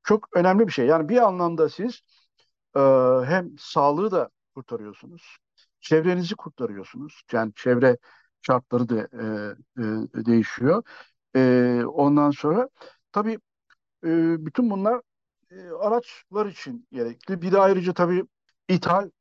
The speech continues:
etmediğiniz, yani onu kullanmadığınız, ithal etmediğiniz bir yakıt var yani. İthalatınız, e, yer değiştiriyor yani bir anlamda.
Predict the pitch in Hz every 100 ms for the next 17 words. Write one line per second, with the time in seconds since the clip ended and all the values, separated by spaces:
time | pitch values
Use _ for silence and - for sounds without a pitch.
0 | _ _ _ - 196 202 160 135 139 170
1 | - - _ _ _ 120 113 113 117 _
2 | _ _ - 156 185 147 151 160 135 110
3 | 110 165 - _ _ _ _ - - 139
4 | 160 - 131 110 143 170 165 139 143 -
5 | 151 104 95 107 - _ _ _ _ -
6 | 131 135 127 123 135 175 - - _ _
7 | _ _ _ - 127 127 120 120 123 123
8 | 117 160 208 185 147 - 104 98 95 85
9 | 85 _ _ _ 120 101 98 87 85 -